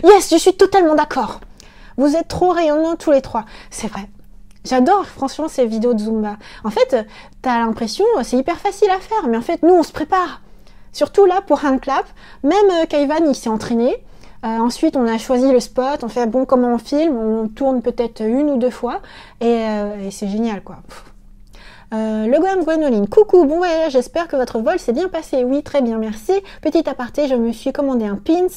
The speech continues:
Pikachu en The Flash. Oh, ça existe, ça ? Euh, comme petit nom, ce sera Rosalis. Oh, merci. <laughs> Tu pourrais faire une photo, en fait. Je me demande ce que ça donne.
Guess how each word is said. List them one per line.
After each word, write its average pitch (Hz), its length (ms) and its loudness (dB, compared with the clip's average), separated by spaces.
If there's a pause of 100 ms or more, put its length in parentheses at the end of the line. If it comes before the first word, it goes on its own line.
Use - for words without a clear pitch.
Pikachu 294 460 -2 (180)
en 269 240 -2
The 220 100 0
Flash. 226 640 -4 (480)
Oh, 254 180 8
ça - 160 -4
existe, 214 360 -2
ça ? 381 60 -4 (1040)
Euh, 214 360 0
comme 349 360 2
petit 302 320 0
nom, 294 260 4
ce 277 200 0
sera 254 460 -4 (220)
Rosalis. 240 540 2 (120)
Oh, 392 280 8
merci. 415 320 0
<laughs> 370 400 6 (840)
Tu - 100 2
pourrais 466 220 2
faire 539 180 6
une 320 80 6
photo, 320 340 2 (120)
en 285 60 -4
fait. 339 200 0
Je 247 80 -4
me 226 140 0
demande 381 320 2
ce - 120 -14
que 285 120 -6
ça 262 200 -4
donne. 226 220 -2